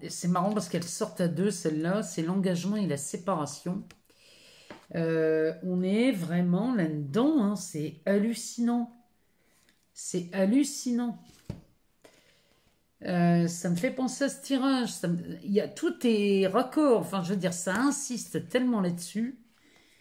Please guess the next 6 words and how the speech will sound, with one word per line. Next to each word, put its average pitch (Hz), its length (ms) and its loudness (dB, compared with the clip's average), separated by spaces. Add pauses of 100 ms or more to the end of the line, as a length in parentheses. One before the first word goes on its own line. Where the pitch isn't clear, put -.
(320)
qu'ici, 226 600 -2 (260)
on 202 100 -2
nous 214 120 0
parle 240 220 -2
d'une 180 180 2
séparation. 185 680 -2